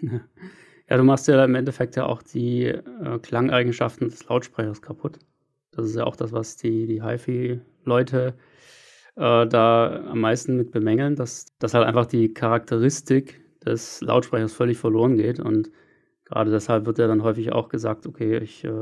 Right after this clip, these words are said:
ja, wir, wir lassen mal die Korrekturen hier im Bassbereich so bis dreihundert Hertz, ähm, so wie sie sind oder wie sie gemessen wurden.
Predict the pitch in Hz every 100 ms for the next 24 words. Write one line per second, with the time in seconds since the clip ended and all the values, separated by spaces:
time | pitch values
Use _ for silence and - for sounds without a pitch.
0 | 110 - 202 165 113 110 117 113 117 120
1 | 113 113 110 123 113 - 127 123 113 113
2 | 123 - 123 123 123 123 117 - - 117
3 | 117 110 117 117 - _ _ _ _ _
4 | - 151 113 113 110 - - - - 127
5 | 120 113 107 135 160 117 107 107 147 113
6 | 113 135 156 143 151 156